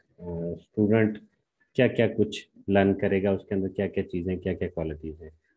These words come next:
सबसे पहला पीएलओ अगर डिस्कस करें तो इंजीनियरिंग नॉलेज है कि उसको इंजीनियरिंग का कितना नॉलेज है।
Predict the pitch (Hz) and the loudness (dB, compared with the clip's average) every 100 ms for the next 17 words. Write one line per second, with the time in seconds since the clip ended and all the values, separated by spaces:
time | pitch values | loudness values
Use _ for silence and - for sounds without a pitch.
0 | _ - 120 131 120 117 110 113 110 110 | _ 0 2 4 4 2 2 4 4 4
1 | 107 107 104 - 107 101 101 107 - 107 | 4 2 -2 -4 -2 0 -2 -6 -4 -4
2 | 101 98 95 101 113 113 107 107 107 110 | -2 -2 0 0 0 0 0 0 -2 -6
3 | 104 101 98 - 101 98 98 104 98 - | -8 -6 -8 -4 -2 2 2 0 -2 -6
4 | - 95 98 98 - 101 | -6 -2 0 -2 -2 -6